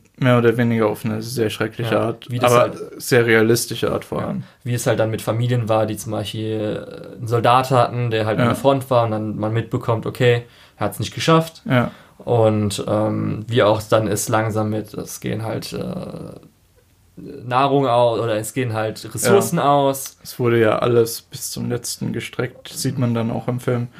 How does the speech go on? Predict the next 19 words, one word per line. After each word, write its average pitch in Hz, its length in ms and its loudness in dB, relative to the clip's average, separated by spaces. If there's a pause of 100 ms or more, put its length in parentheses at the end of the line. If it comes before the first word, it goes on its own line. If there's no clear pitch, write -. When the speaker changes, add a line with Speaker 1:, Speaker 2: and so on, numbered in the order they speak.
Speaker 2:
Und 113 100 -8
so 113 140 -8
Sachen. 110 280 -4
Speaker 1:
Äh, 127 80 8
Speaker 2:
Und 120 100 10
halt 120 140 6
auch 120 140 4
schon 123 160 2
am 113 60 4
Anfang, 123 440 2
wie 117 60 -6
gesagt, 113 300 -2
Militärpropaganda 117 840 0
mit, 113 220 -4 (140)
jetzt - 280 -12
wird - 160 -10
irgendwie 117 200 -8
das 104 140 -8
Schiff - 380 0